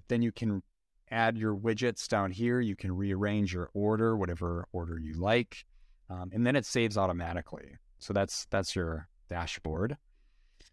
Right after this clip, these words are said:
Um, then the kind of the heart of the tool is the, the stocks page. It's kinda like an Excel sheet on steroids,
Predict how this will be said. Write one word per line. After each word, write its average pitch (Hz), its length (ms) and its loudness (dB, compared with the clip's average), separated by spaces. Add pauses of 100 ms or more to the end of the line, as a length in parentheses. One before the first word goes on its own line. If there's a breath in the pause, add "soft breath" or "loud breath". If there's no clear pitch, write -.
(180 soft breath)
Um, 85 380 -6 (160)
then 123 240 4
the 120 80 2
kind 156 280 2
of 135 60 4
the 104 280 4
heart 139 360 2
of 113 60 -2
the 107 80 0
tool 104 400 -2
is 92 160 -4
the, 92 420 0 (920)
the 104 80 -2
stocks - 580 2 (120)
page. 104 380 0
It's 101 120 -8
kinda 131 220 0
like 113 220 2
an 98 80 -2
Excel 113 480 0
sheet 107 380 -2
on 98 120 0
steroids, 98 960 -2